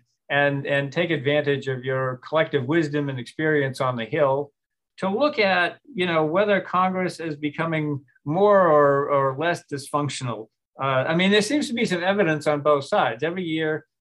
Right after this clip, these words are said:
we come right up to the brink and have a, uh, threat of a shutdown on appropriations bills 'cause they can't pass them on time. Sometimes they don't pass any of them on time.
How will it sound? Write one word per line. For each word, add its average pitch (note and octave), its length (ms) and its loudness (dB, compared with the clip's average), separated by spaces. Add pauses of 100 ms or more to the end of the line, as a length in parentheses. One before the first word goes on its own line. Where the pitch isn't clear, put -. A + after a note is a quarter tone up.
we C#3+ 120 -6
come D#3 180 0
right D#3+ 180 2
up E3 180 -2
to D3 100 -2
the C3+ 80 -8
brink C#3+ 380 -4
and C3 120 -6
have C3+ 200 -2
a, B2+ 380 -2
uh, A#2+ 240 -4 (280)
threat D#3+ 200 2
of B2+ 120 0
a - 20 -4
shutdown D3+ 800 -2 (580)
on D3 220 2
appropriations D#3 720 -2
bills G2+ 320 -12
'cause A2+ 160 -6
they B2 100 -4
can't C#3+ 320 -4 (180)
pass E3+ 220 -2
them C3 140 -6
on G#2+ 140 -4
time. F#2 280 -10
Sometimes C#3 380 -2
they D3+ 80 2
don't D#3 160 0
pass D#3 220 2
any F3+ 240 0
of A2 80 -2
them - 140 -20
on G2 140 -20
time. F#2+ 240 -14